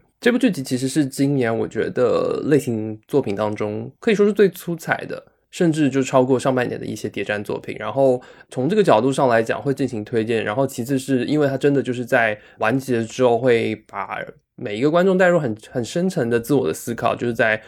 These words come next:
呃，使用社交媒体也罢，或者是接受大众资讯，或者是，呃，如何去跟这个世界交流，这，这，这些元素上面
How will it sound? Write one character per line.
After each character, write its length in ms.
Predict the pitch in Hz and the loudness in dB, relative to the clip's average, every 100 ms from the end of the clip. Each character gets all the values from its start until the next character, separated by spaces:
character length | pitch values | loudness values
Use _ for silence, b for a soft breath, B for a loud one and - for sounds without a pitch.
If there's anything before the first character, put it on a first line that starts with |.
| B | B
呃， 140 | 110 | -2
使 100 | 104 | 0
用 100 | 107 | 0
社 120 | 110 123 | 2 2
交 120 | 117 | 2
媒 140 | 104 | 0
体 140 | 101 110 | -2 -2
也 120 | - | 0
罢， 220 | 110 101 | 0 0
或 80 | 107 | 0
者 80 | 107 | -2
是 100 | 107 | -2
接 140 | 110 | 0
受 100 | 110 | 2
大 140 | 113 | 2
众 160 | 113 110 | 2 -2
资 140 | 110 | -6
讯， 340 | 107 127 110 104 | -4 0 0 2
或 140 | 113 | 0
者 80 | 101 | 0
是， 280 | - 110 107 B B | 0 -2 -2 B B
呃， 420 | 104 98 95 95 101 | -2 0 0 -4 -4
如 180 | 117 | -2
何 140 | 117 110 | 0 0
去 160 | 135 | 2
跟 160 | 127 120 | 2 2
这 80 | 120 | 0
个 40 | |
世 160 | 110 120 | -2 -2
界 80 | 117 | 0
交 220 | 110 107 | 0 -2
流， 180 | 107 - | -2 -4
这， 120 | 139 | -4
这， 160 | 143 185 | -2 -2
这 100 | 196 | 0
些 80 | 208 | 2
元 140 | 139 | 2
素 100 | 135 | 2
上 160 | 165 151 | -2 -2
面 180 | 147 | -2